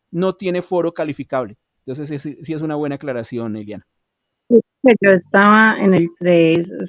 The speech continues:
Speaker 2: en el tres y el cuatro, y sí tenían foros calificables.
Speaker 1: Sí, pero e-, este, este curso nivel dos, por alguna razón no.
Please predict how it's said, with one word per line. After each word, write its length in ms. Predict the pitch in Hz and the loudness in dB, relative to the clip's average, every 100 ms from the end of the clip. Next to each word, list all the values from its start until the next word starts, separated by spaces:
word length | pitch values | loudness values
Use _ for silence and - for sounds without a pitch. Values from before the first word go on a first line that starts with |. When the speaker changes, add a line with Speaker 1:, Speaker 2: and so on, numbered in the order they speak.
| - 285 277 | -14 -20 -14
Speaker 2:
en 240 | 202 202 196 | -6 -2 0
el 180 | 185 175 | -2 -4
tres 240 | 190 214 | -4 -4
y 20 | |
el 160 | 233 214 | -4 -4
cuatro, 460 | 240 247 240 220 208 | -4 -4 -4 -8 -6
y 160 | 185 | -6
sí 80 | 190 | -6
tenían 380 | 180 190 196 202 | -6 -6 -4 -8
foros 320 | 208 196 190 | -8 -8 -8
calificables. 720 | 208 165 156 160 190 170 160 185 _ _ _ _ _ _ _ | -12 -12 -10 -10 -8 -8 -8 -12 _ _ _ _ _ _ _
Speaker 1:
Sí, 340 | - 208 123 _ - | -8 -6 -8 _ -4
pero 220 | 170 175 | -2 0
e-, 160 | 175 185 | 0 -2
este, 320 | 185 - 240 | -8 -6 -8
este 460 | 226 220 - 277 269 _ | -2 -4 -4 -10 -10 _
curso 320 | 269 247 254 | -8 -6 -4
nivel 340 | 254 190 175 | -4 -2 -4
dos, 360 | 190 233 262 - _ _ _ _ _ _ _ _ | -2 -4 -4 -12 _ _ _ _ _ _ _ _
por 160 | 165 160 | 0 0
alguna 260 | 151 180 | 0 -4
razón 300 | 214 196 156 | -4 -4 -4
no. 140 | 170 | -4